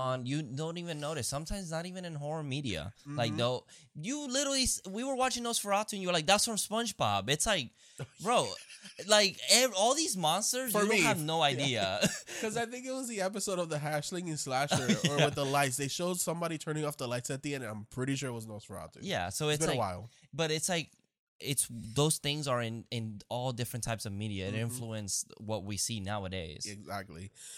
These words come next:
Speaker 2: Um, so Fritz, after the lesson, breaks into the class. He takes the, what they consider the normal brain, but then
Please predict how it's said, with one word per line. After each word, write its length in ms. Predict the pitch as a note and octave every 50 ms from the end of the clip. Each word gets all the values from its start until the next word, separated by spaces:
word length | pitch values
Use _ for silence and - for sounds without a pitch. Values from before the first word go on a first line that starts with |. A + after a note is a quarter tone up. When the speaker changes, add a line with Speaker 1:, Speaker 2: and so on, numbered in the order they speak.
| - - - _ -
Speaker 2:
Um, 480 | B2 C3 C3 B2+ B2 A#2 A2+ G#2+ - _ -
so 180 | - - D#3+ D3+
Fritz, 600 | C#3 - - - D#3+ F3 F#3+ G3+ G3+ - - -
after 300 | - C#3+ D3+ - - E3+
the 100 | D#3 D3+
lesson, 360 | C#3+ C#3 C3+ C3 - D3+ C3 A#2+
breaks 280 | A#2 B2 C3 - -
into 220 | D3 C3 - - B2
the 100 | A2+ G#2+
class. 480 | - - D3 C#3+ C#3+ C#3 C3+ - - _ _ - - - - - _ _
He 100 | - C3
takes 320 | A#2+ - E3+ E3 E3+ - -
the, 280 | - F#3+ F3+ E3 D#3 - -
what 260 | - C3+ C#3+ C#3 C3 -
they 80 | C3
consider 460 | C3 - C#3+ B2 - - C3+ B2+ C3
the 160 | C3 A#2+ B2 B2+
normal 380 | C#3 C#3+ D3 D3+ D3 C#3+ B2+
brain, 260 | G#2+ A#2+ A#2 A2+ A2 G#2
but 160 | G#2+ G#2+ G#2
then 160 | A2+ A2 G#2+